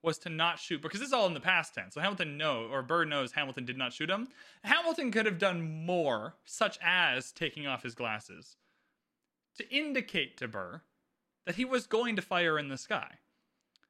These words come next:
right? Like, Hamilton goes up and aims his pistol at the sky at the last moment, but gives every indication that he's gonna duel, right? So I can see from Burr's point of view, he's kinda saying, "Look, if the guy was gonna aim at the sky,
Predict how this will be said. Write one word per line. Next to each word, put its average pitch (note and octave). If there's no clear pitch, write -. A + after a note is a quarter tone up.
right? D#3+
Like, F#3
Hamilton C4+
goes E3
up D3+
and E3+
aims F3+
his D#3+
pistol D#3+
at C#3
the C3+
sky D#3
at C#3+
the C#3+
last C#3+
moment, D#3+
but D3
gives G#3
every G#3
indication D#3+
that C3
he's A#2+
gonna A#2+
duel, G#2+
right? G#2
So A3
I B3
can A#3+
see D#4
from A#3
Burr's G3+
point F3+
of D#3+
view, D#3+
he's F3
kinda A#3
saying, A#3
"Look, G4
if -
the G3+
guy D4+
was B3+
gonna G#3+
aim A#3
at G3
the F#3
sky, B2